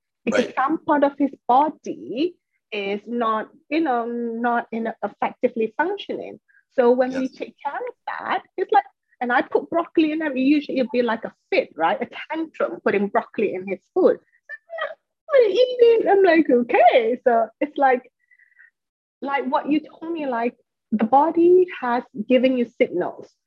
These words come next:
Speaker 1: So, and also you wanna work with, like you said, there's a system, there's a process to do things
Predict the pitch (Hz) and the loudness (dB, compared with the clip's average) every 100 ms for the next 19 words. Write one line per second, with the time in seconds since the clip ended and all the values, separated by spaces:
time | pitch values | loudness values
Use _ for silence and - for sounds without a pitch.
0 | _ _ _ - 220 214 - 233 247 254 | _ _ _ 0 2 2 0 -2 2 2
1 | 262 226 233 233 233 233 214 214 214 _ | 2 0 0 -2 -4 -4 -2 -2 -4 _
2 | 202 196 196 _ _ _ _ _ _ _ | -4 -4 -6 _ _ _ _ _ _ _
3 | _ _ - 226 226 226 208 202 208 202 | _ _ -4 -4 -4 -2 0 0 -2 -6
4 | - 339 - 302 285 285 240 240 - - | -2 -4 -2 -2 0 0 -2 -2 -6 -2
5 | 269 277 285 214 - - _ _ 247 208 | 2 2 0 -6 -8 -12 _ _ -8 -4
6 | 226 202 - 190 120 98 | -4 -4 -6 -6 -6 -8